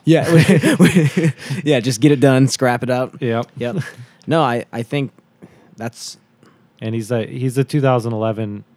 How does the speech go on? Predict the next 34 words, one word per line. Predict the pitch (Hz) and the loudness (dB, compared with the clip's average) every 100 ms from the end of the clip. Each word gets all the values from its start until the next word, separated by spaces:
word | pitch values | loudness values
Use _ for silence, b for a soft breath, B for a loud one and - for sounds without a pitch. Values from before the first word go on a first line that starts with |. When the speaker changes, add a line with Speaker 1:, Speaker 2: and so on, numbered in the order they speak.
| _ _ _ | _ _ _
Speaker 2:
Masters | 120 104 - 104 | -8 -8 -8 -10
World | 92 101 95 | -8 -8 -8
Champion. | 104 95 - 95 92 _ _ _ _ _ | -10 -12 -12 -16 -16 _ _ _ _ _
Speaker 1:
That's | - 135 - | -2 -2 0
what | |
it | 107 | -4
Speaker 2:
That's, | 120 | -4
Speaker 1:
was. | - - 135 | -8 -18 -20
That | 131 | -8
Speaker 2:
that's | 113 | -4
Speaker 1:
was | 113 | -4
the | - | -4
Speaker 2:
one | 120 | -4
Speaker 1:
big | 117 | -4
Speaker 2:
of | |
his | 107 | -4
Speaker 1:
tournament. | 90 113 104 | -4 -6 -6
Speaker 2:
big | |
accomplishments. | 98 110 101 98 92 107 101 - - _ | -8 -10 -10 -12 -14 -12 -12 -14 -20 _
He's | 113 101 | -14 -10
won | 101 | -10
a | 98 | -8
number | 95 95 92 90 | -8 -10 -10 -10
of | 85 _ _ b b b b b b _ | -12 _ _ b b b b b b _
national | 101 87 - 90 | -10 -10 -12 -12
tour | - 92 | -8 -8
events | 87 90 - | -8 -12 -8
at | 123 | -4
Speaker 1:
And | 120 | -2
Speaker 2:
the | |
Speaker 1:
to | 113 | 0
win | 113 | 0
on | |
Speaker 2:
Masters | 110 | -2